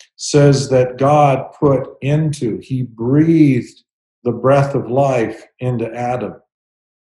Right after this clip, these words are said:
King Benjamin, talking thousands of years later,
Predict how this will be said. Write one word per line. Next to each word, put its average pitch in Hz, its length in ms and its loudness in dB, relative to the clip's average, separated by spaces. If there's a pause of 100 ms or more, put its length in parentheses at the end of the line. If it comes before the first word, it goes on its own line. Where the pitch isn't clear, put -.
(280)
King 123 240 -2
Benjamin, 139 800 0 (640)
talking 113 640 -2 (760)
thousands 147 800 4
of 120 160 -4
years 123 360 0
later, 117 600 -4